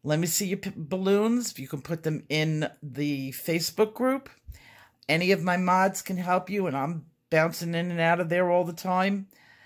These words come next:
If you have any questions for me, my email is always open to you. It's in the description box below. If you haven't taken this course yet, I recommend it. We're in our second to last class, but all the classes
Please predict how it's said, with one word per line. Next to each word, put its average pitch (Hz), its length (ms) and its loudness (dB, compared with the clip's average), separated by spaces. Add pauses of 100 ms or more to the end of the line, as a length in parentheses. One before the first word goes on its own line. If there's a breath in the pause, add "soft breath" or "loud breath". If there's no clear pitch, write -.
(160 soft breath)
If - 80 -10
you 147 60 0
have 139 160 0
any 143 140 -8
questions 185 680 -2
for 214 80 -2
me, 233 400 2 (1300 soft breath)
my 147 240 -2
email 165 440 4
is 151 120 -2
always 143 300 -2
open 160 320 0
to 170 140 -6
you. 220 120 0
It's 214 160 -4
in 147 140 -6
the 131 60 -10
description 143 580 -8
box 143 460 -2 (240)
below. 170 540 2 (380 loud breath)
If 147 160 -6
you 143 140 -6
haven't 160 420 -4
taken 180 360 -4
this 185 180 -4
course 196 460 -2
yet, 226 260 0
I 131 80 -4
recommend 139 640 -4
it. 165 260 -4 (500)
We're 151 180 -2
in 151 60 -2
our - 100 2
second 165 360 -4
to 156 120 -6
last 151 300 2
class, 160 420 -2
but - 200 -6
all 147 160 2
the 151 80 -6
classes 160 640 0